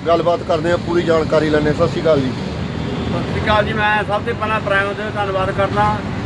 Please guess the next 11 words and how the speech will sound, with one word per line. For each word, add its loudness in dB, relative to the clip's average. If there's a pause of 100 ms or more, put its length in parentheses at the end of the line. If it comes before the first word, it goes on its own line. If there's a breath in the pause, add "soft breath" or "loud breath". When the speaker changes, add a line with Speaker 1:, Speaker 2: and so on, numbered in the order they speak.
(300)
Speaker 2:
ਜਿਹਨੇ 2
ਸਾ-, 4
ਸ਼ੁਰੂ -4
ਤੋਂ 4
ਸਾਡੀ 2
ਮਦਦ -2
ਕਰੀ -2
ਹੈ। 0 (1700)
ਵੀ 2
ਜਿਹੜੀ 2
ਆਪਣੀ 0